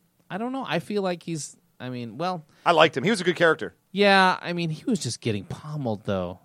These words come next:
Speaker 2: He was.
Speaker 1: You know, and the fact that he's just saying, "I won't, I won't, I won't," as he's punching him, to me means, like, "I won't. I'm saying I won't, but I have no choice."
Speaker 2: Is that sort of like, if you, I've heard the thing, if you ever get into a fight with somebody and you, like, completely overmatch them and you're, like, dominating them and
Speaker 1: Mm-hmm.
Speaker 2: beating the living bejesus out of them,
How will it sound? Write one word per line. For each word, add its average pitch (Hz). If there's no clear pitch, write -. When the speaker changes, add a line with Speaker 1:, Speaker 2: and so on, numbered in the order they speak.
Speaker 2:
He 135
was. 226
Speaker 1:
You 127
know, 143
and 151
the 143
fact 190
that 156
he's 156
just 147
saying, 127
"I 123
won't, 139
I 120
won't, 123
I 104
won't," 110
as 127
he's 117
punching 127
him, 101
to -
me 123
means, 110
like, 101
"I 107
won't. 135
I'm 123
saying 156
I 131
won't, 120
but 113
I 110
have 110
no 107
choice." 95
Speaker 2:
Is 170
that 233
sort 302
of 247
like, 208
if 196
you, 190
I've 170
heard 208
the 180
thing, 190
if 170
you 170
ever 180
get 190
into 180
a 143
fight 147
with 175
somebody 214
and 147
you, 170
like, 156
completely 156
overmatch 143
them 175
and 156
you're, 143
like, 120
dominating 156
them 170
and 135
Speaker 1:
Mm-hmm. 117
Speaker 2:
beating 147
the 151
living 147
bejesus 131
out 180
of 180
them, 196